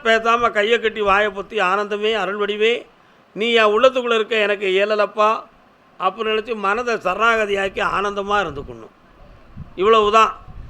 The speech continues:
இதுக்கு ரெண்டுக்கும் தேவை மனசு தான். புரியுதா? எந்த பொருளையும் கொடுப்பதும்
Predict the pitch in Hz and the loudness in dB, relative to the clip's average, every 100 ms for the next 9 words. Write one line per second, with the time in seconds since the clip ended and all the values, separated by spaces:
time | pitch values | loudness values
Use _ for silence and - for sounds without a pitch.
0 | - - - - 208 220 214 208 208 202 | -18 -20 -16 -6 0 2 2 0 0 0
1 | 233 277 285 240 233 247 247 208 214 208 | 0 -2 -4 2 4 4 2 2 2 0
2 | 196 190 - - - - - _ _ - | -2 -2 -4 -10 -20 -20 -20 _ _ -12
3 | - 208 208 208 180 190 233 254 240 240 | -4 0 4 4 2 0 2 0 2 0
4 | 247 254 262 240 214 226 233 233 269 | 2 0 -2 -2 -2 0 0 -2 -4